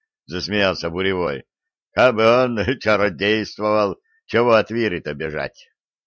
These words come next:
Отвел бы глаза всем, да и ладно». «Больше двух говори вслух», — потребовал от телеги Ярополк. «Да, видать, княжич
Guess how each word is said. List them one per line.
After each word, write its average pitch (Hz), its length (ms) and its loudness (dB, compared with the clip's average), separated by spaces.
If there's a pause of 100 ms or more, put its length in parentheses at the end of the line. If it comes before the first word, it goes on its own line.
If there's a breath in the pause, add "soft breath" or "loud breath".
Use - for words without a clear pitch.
(420)
Отвел 170 420 4
бы 95 160 2
глаза 95 340 0
всем, 67 460 -12
да 76 140 -6
и 80 140 -2
ладно». 113 460 -4 (1700)
«Больше 127 520 0
двух 120 500 0
говори 120 540 4
вслух», — 107 760 -2 (540)
потребовал 95 580 0
от - 120 -6
телеги 104 400 -4
Ярополк. 98 560 -2 (1500)
«Да, 80 120 -6
видать, 98 480 2
княжич 95 960 -2